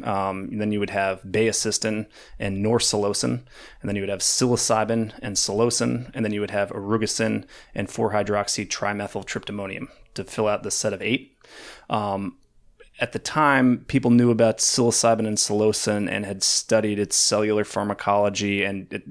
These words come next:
you know, twenty sixteen, twenty seventeen, um, you know, folks at Johns Hopkins had done a lot of nice work, and Compass Pathways was moving it towards clinical trials.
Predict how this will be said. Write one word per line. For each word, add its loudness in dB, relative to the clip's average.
you -6
know, -6
twenty -2
sixteen, -4
twenty -4
seventeen, -2
um, -2
you -6
know, -8
folks -2
at -6
Johns -2
Hopkins -2
had -8
done -2
a 0
lot 0
of -2
nice -2
work, -4
and -6
Compass -2
Pathways -2
was -6
moving -2
it -6
towards -4
clinical -6
trials. 0